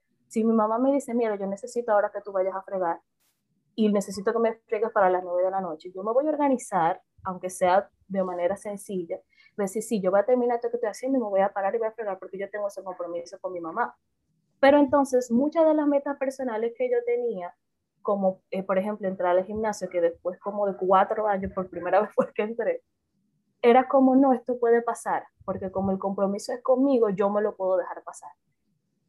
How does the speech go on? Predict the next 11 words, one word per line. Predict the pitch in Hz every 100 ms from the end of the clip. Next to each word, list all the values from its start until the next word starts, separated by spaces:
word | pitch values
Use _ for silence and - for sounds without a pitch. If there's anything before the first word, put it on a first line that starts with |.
| -
Y | 302
nos | 294 285 285
ponemos | 294 285 311
a | 359
nosotros | 381 359 320 311
mismos | 277 240 233
como | 220 208
la | 202
persona | 202 208 214 247
menos | 240 269
importante. | 349 247 247 392 - -